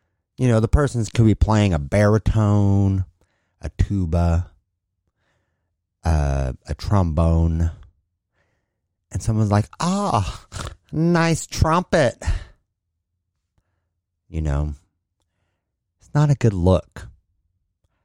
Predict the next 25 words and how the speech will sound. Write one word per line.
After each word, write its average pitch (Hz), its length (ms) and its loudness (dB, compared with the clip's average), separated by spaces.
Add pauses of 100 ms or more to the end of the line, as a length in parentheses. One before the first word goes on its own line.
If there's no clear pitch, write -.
(960)
Find 143 460 -2
out 117 300 2
what 80 240 2
the 90 100 2
different 85 340 0
instruments 82 460 -4
are 62 160 -6
before 69 340 -4
you 143 140 0
approach 131 500 -2
someone 85 520 -2 (180)
with 143 220 -2
that 139 120 2
instrument. 127 480 -2 (1160)
I 123 80 0
wouldn't 147 260 2
go 127 160 4
up - 140 -2
to 110 140 0
a 82 40 -2
baseball 85 720 -2
player 92 400 2
and 87 100 0
be 90 100 4
like, 80 300 0